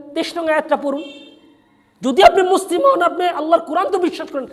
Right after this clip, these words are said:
আপনি সূরা নূহের তেইশ নং আয়াতটা পড়ুন। আল্লাহ সুবহানাহু ওয়া তাআলা বলেন,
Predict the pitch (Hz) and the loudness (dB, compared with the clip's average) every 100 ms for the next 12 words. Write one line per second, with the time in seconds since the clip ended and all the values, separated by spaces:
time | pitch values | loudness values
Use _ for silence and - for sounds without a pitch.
0 | - 269 311 302 294 311 302 302 302 320 | -14 -10 -8 -8 -2 0 2 0 -2 -6
1 | 320 320 294 285 240 254 262 269 - 262 | -8 -6 -6 -6 -6 -4 -6 -8 -10 -6
2 | 285 277 285 233 262 262 240 226 226 226 | -4 -4 -6 -12 -10 -6 -6 -4 -4 -4